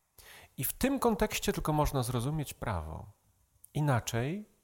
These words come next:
będziemy niewolnikami litery. A Bóg chce, żebyśmy byli Jego przyjaciółmi. Papież Benedykt to podkreśla. Chrześcijaństwo to nie jest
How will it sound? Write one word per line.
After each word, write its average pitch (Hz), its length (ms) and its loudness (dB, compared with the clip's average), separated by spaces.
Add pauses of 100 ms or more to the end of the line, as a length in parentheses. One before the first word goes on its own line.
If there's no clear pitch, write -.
(320)
będziemy 113 380 2
niewolnikami 143 760 0
litery. 110 640 0 (1400)
A 123 100 4
Bóg 143 380 4
chce, - 340 2
żebyśmy 151 440 2
byli 151 200 4
Jego 147 200 2
przyjaciółmi. 147 1080 -2 (1160)
Papież 131 260 2
Benedykt 180 640 4
to 113 80 0
podkreśla. - 760 -2 (520)
Chrześcijaństwo 156 1000 4
to 156 140 0
nie 180 200 4
jest - 440 0